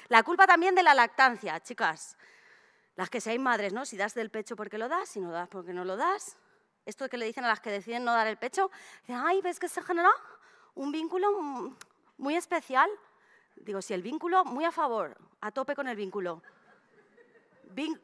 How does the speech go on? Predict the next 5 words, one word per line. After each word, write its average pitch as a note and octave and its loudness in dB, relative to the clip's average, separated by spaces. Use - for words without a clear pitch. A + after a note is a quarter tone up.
vínculo, F4 4
ok. E4+ 4
Vínculo F#4 4
is F#4 0
nice. C4+ 4